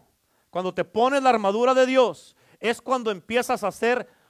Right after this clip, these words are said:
movilizado y es cuando empiezas a avanzar. ¿Por qué, pastor?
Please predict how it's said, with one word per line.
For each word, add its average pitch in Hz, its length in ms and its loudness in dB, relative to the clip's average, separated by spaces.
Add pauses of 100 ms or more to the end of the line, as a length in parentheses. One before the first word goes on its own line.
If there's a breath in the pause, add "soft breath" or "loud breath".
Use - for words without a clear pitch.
movilizado 226 1200 2
y 208 140 -4
es 214 120 -4
cuando 214 300 -6
empiezas 196 560 -8
a 190 60 -2
avanzar. 175 600 -6 (1600)
¿Por 214 200 -2
qué, 269 200 4
pastor? 196 500 -8